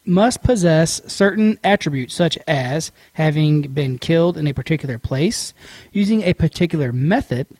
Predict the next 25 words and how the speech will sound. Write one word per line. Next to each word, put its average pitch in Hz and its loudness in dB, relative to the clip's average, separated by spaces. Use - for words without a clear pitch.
or 175 2
by 147 0
per-, 165 -2
a 156 0
person 190 0
possessing 165 0
particular 180 -2
attributes. - -6
It 160 2
is 147 2
suggested 202 2
by 147 -2
Benjamin 196 2
Radford 156 -2
that 147 -4
the 147 -4
rabbit's 180 0
foot - -2
could 156 -2
be, 151 4
we 190 2
need 175 4
a 139 -2
fart 131 -4
mic. 131 -2